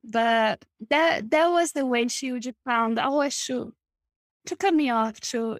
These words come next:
to show me that I was below just because of my color. So for a very long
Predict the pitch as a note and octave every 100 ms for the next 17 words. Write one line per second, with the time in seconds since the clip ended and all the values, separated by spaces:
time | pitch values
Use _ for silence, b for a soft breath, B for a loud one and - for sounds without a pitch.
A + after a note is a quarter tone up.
0 | - - A#3 - - B3+ A#3 A#3 A3+ A#3
1 | A3+ _ _ _ _ _ A3+ A#3 A#3 A#3+
2 | - A#3+ A3+ A3 A3 A3 A3 A3+ - D4
3 | - - - C4 B3 - A#3 G#3+ - G#3
4 | F#3 G3+ A#3+ - - A#3+ A#3 C#4 B3 -
5 | B3+ A#3 D#4+ F4 F4+ D#4 C4+